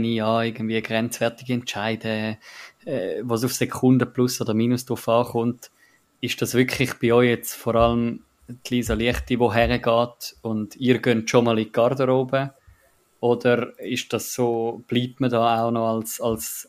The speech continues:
äh, Mannschaft, als Team draussen und wartet, auf etwas, was ja eigentlich gar nicht kann retour gehen? Oder wie, wie, wie fühlt man sich da als Team?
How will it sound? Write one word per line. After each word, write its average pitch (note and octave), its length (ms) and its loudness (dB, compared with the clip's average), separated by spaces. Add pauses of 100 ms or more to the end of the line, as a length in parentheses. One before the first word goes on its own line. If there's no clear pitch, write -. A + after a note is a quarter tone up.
(120)
äh, C2+ 260 -12
Mannschaft, A#2+ 680 -2
als A2+ 240 -4
Team A#2+ 320 0
draussen C3 560 0 (300)
und A#2 140 0
wartet, A#2 580 2 (880)
auf A#2+ 120 -2
etwas, - 560 -4 (180)
was A2+ 200 0
ja A2+ 120 6
eigentlich A2 220 0
gar A2 200 4
nicht A2 280 -2 (420)
kann B2 400 4
retour B2 440 -2
gehen? - 200 -14 (100)
Oder G#2 220 -8
wie, A2 260 -4
wie, A2+ 220 -4 (180)
wie A2 80 -8
fühlt - 280 2
man E3 80 2
sich D3 220 -4
da D3+ 180 2
als C#3 180 -2
Team? C#3 300 -6